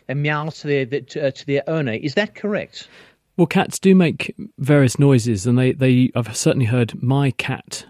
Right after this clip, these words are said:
Speaker 2: uh, we've got a couple of cats, and the dog has this new game, which is the dog just sits and stares at the cats. The cats don't like the dog, but the dog finds the cat fascinating.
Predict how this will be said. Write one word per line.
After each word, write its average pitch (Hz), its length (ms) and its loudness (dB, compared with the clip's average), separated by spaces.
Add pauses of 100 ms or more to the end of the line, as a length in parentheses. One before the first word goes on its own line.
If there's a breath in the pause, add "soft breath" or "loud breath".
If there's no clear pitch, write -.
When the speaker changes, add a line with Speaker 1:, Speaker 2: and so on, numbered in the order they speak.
(140)
Speaker 2:
uh, 117 100 -2
we've 117 80 -4
got 113 140 -2
a 110 40 -6
couple - 260 -2
of - 60 -6
cats, - 460 -8
and 120 320 2 (120)
the 123 80 -4
dog 135 400 0
has 117 240 -4
this - 180 -6
new 120 340 2 (200)
game, 110 540 0
which - 280 -4
is 110 160 -4
the 113 100 -8
dog 123 280 0 (100)
just - 260 -4
sits - 400 -6
and 110 140 -2
stares 104 600 -6
at - 240 -6
the 107 80 -8
cats. - 540 -10 (400 loud breath)
The - 40 -16
cats 156 260 -2
don't 120 200 0
like 117 200 -2
the 110 60 -6
dog, - 400 -8
but - 120 -6
the 117 60 -4
dog 123 220 0
finds 110 300 -2
the 104 60 -6
cat - 260 -8
fascinating. 104 680 -8